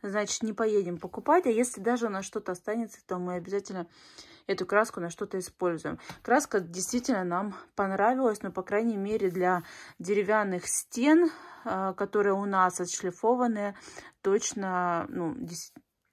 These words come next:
точно работает и хорошо ложится. Но лучше, конечно, красить валиком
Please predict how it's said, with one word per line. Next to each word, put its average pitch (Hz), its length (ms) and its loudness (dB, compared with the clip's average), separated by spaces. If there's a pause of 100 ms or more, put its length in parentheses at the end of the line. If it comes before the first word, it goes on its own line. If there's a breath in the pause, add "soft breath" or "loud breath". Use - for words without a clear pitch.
(160)
точно 247 320 4
работает 233 640 4
и 196 180 -6
хорошо 196 500 0
ложится. 190 640 0 (420 loud breath)
Но 214 80 0
лучше, - 220 2
конечно, 196 360 -6
красить 185 420 -4 (340 loud breath)
валиком 277 720 4